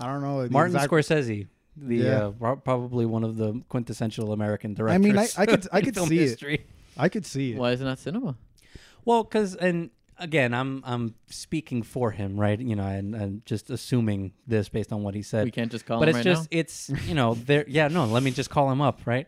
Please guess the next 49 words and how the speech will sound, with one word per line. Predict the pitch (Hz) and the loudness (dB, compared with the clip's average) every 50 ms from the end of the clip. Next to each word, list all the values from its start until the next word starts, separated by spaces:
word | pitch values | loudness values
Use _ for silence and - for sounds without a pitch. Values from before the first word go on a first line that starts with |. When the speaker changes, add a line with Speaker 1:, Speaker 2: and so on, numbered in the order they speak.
| _ - | _ -20
Speaker 3:
<laughs> | - - | -8 -6
Put | - 320 311 277 | -4 -4 -4 0
Speaker 2:
Uh, | - 123 120 117 110 107 107 104 101 101 | 6 8 8 8 8 6 4 4 2 0
Speaker 3:
on | - | -2
speaker. | - - - 143 143 139 143 - 135 143 _ _ _ _ _ _ | -6 -8 -8 -8 -8 -8 -8 -10 -12 -12 _ _ _ _ _ _
Speaker 1:
You're | - 135 127 | -2 2 4
on | 131 285 | 4 6
the | 254 | 6
Speaker 2:
no. | 180 139 | 6 6
Speaker 1:
line. | 127 135 147 143 139 - - _ - - _ - | 6 4 2 2 0 -4 -12 _ -20 -20 _ 2
Speaker 2:
I, | 190 214 220 - | 2 2 2 2
I | - 202 220 | 2 2 4
understand | 247 262 277 254 - 247 233 220 | 4 2 0 0 0 0 0 2
where | 208 196 | 2 2
he's | 185 185 - | 0 -2 0
coming | - 214 208 214 208 | 0 2 2 2 0
from | 170 - 151 135 127 | 0 0 0 0 0
'cause | - 151 139 139 | 0 -2 -2 -2
it's | 147 - - - | -2 -4 -4 -4
like | 156 147 139 131 | 0 0 0 0
w-, | - - 151 160 160 - _ | -2 -10 -12 -12 -12 -14 _
when, | 160 160 165 170 156 147 143 127 | -14 -8 -6 -4 -4 -4 -2 0
at | 147 | 0
least | 151 180 202 - - | 0 2 0 -2 -2
when, | 185 175 170 160 151 139 - _ | -2 -2 -2 -2 -6 -8 -10 _
when | 151 143 147 | -4 0 2
I | 143 151 151 | 2 2 2
think | - - 151 127 - | 0 -2 -6 -4 -4
of | 120 - | -6 -8
cinema, | - - 120 110 104 95 95 90 | -4 -4 -2 -2 -2 -2 -4 -6
right? | 143 113 110 117 | -4 -2 0 0
I | 117 120 | 0 0
think | 120 - 135 127 117 - | 0 -2 -6 -6 -4 -4
of | 123 110 - - | -4 -4 -6 -8
sort | - 131 117 110 | -6 -6 -4 -4
of | 110 98 - - | -4 -6 -8 -8
like | 139 123 107 - - - | -6 -6 -6 -6 -6 -4
a | 127 113 107 104 104 101 110 - _ - _ _ _ _ _ _ _ _ _ _ | -2 -2 0 0 -2 -4 -6 -8 _ -20 _ _ _ _ _ _ _ _ _ _
emotional | - 135 139 139 143 147 160 160 - - 175 165 160 | 0 0 2 4 4 4 4 2 0 -2 -2 0 0
exploration | 147 - - - 143 135 120 123 123 123 - - 123 | -2 -4 -6 -6 -2 0 0 2 0 0 0 0 -2
of | 113 104 | -2 0
what | 110 110 113 110 | 0 -2 0 0
it | 113 | 0
means | 113 117 117 113 107 | 0 2 0 0 -2
to | - 127 | -4 -6
be | 113 208 | -4 -4
human, | 180 - 180 175 160 87 - - _ | -4 -2 -4 -4 -4 -8 -16 -20 _
right? | - - 117 113 120 | -2 0 2 2 2
Speaker 3:
Mm-hmm. | 131 107 | 0 -2